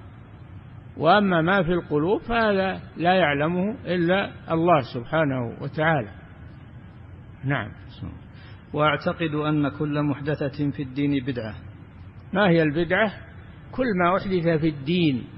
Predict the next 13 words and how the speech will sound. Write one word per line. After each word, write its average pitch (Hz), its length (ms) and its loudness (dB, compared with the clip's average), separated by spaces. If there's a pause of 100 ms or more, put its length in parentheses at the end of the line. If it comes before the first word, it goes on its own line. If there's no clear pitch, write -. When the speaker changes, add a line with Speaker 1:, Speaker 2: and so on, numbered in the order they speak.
(1040)
Speaker 1:
فهو 185 280 6
بدعة. 110 340 -4 (120)
"من 143 200 -2
عمل 160 360 4
عملا، 147 480 4
من 143 300 -2
أحدث 151 380 0
في 151 280 2
أمرنا 156 720 2
هذا 135 220 0
ما 143 200 0
ليس 147 280 0
منه، 156 300 0